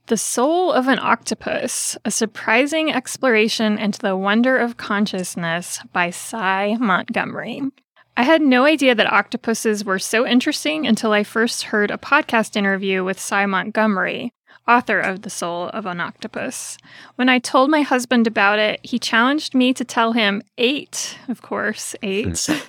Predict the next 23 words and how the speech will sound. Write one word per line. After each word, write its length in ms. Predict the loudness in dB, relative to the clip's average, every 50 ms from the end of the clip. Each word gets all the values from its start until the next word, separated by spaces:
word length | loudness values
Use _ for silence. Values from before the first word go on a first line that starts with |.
| 2 2 2 2 0
<laughs> 440 | -2 0 0 -2 0 0 -2 -2 0
octopus 640 | 0 0 0 0 -2 -2 0 2 2 0 0 0 -4
facts 640 | -4 0 2 2 2 2 0 -4 -16 -16 -16 -16 _ _ _ -2
that 120 | 0 2 4
I'd 200 | 4 4 2 0
learned 500 | 0 0 0 0 0 0 -2 -4 -6 -6
during 320 | -6 -6 -4 -4 -4 -6
the 120 | -6 -6 -2
episode. 760 | -2 -4 -2 -4 -8 -8 -6 -6 -4 -4 -4 -4 -4 -6 -6 -8 -12 -14 -8
Much 260 | -4 -4 -4 -4 -4 -4
to 80 | 0
my 160 | 2 2 2
surprise, 580 | 2 0 -4 -4 0 2 2 4 4 4 2 2
I 160 | 2 0 0
managed 540 | 0 2 0 0 0 0 -2 -4 -6 -8 -4
to 80 | -4 -2
rattle 380 | 0 2 2 2 2 2 0
them 160 | 0 -2 -2
off 480 | 0 0 2 2 0 -2 -4 -16 -20 -12 -6
during 300 | -4 -2 -2 -2 0 2
our 120 | 2 2
evening 500 | 2 0 -4 -4 -2 -4 -4 -4 -6 -6
walk. 420 | -6 -6 -4 -6 -6 -8 -10 -18